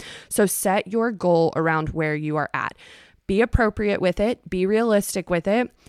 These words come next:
but challenge yourself, you know, push yourself a little bit, do a little more than what you've previously been doing. That is the fourth thing I want you to do. And number five, the last thing I want you to do to kickstart your weight loss is I want you to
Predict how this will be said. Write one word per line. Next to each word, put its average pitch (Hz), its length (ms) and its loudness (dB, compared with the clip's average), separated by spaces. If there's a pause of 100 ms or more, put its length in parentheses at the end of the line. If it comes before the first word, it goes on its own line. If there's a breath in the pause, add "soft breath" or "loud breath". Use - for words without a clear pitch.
(100)
but 311 120 2
challenge 302 420 0
yourself, - 480 -4
you 185 140 -2
know, 185 280 2
push 294 280 0
yourself 208 380 -2
a - 20 -2
little 160 160 0
bit, - 180 -6
do 226 220 0
a - 20 2
little 233 300 2
more 202 480 0
than 214 200 0
what 170 180 -2
you've 180 180 -6
previously 165 560 -4
been 156 220 -2
doing. 113 340 -6 (300 soft breath)
That 165 200 2
is 185 140 -2
the 190 100 0
fourth 160 260 -2
thing 156 140 -4
I 151 60 -4
want 151 120 -4
you 160 80 -4
to 160 100 -2
do. 123 160 -6 (120)
And 190 240 0
number 214 320 0
five, - 380 -4 (240)
the 190 140 2
last 185 420 0
thing 240 160 -2
I 233 80 2
want 196 220 0
you 190 140 0
to 185 180 -6
do - 240 -6 (260)
to 165 140 -10
kickstart - 580 -2
your 240 140 0
weight 190 180 2
loss 151 260 -2
is 170 120 -8
I 175 80 0
want 175 360 -2
you 175 120 -2
to 180 240 -8